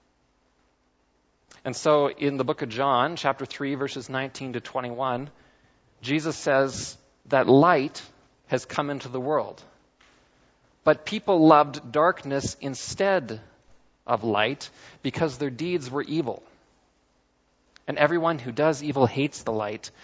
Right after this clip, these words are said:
and will not come into the light for fear that their deeds will be exposed. But whoever lives by the truth comes into the light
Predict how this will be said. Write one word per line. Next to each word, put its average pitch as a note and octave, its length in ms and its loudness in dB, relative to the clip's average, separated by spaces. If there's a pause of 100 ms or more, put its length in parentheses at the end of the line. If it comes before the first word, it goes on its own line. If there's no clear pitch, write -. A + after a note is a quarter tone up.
(160)
and A#2 160 -2
will C3+ 120 -2
not C#3 260 0
come B2+ 180 -8
into E3+ 320 -6
the B2 120 4
light A2 400 2 (460)
for B2+ 140 -10
fear G3 500 -6
that C#3+ 160 -8
their C#3 140 -4
deeds D3 500 -8
will A#2+ 100 -8
be C3 200 -6
exposed. G#2+ 720 -10 (1600)
But D3+ 160 8
whoever G#3 300 4
lives F3+ 360 4
by D#3 180 4
the C3+ 80 -2
truth C#3+ 580 -6
comes E3 320 -4
into E3 220 -6
the B2+ 100 -2
light C3 440 4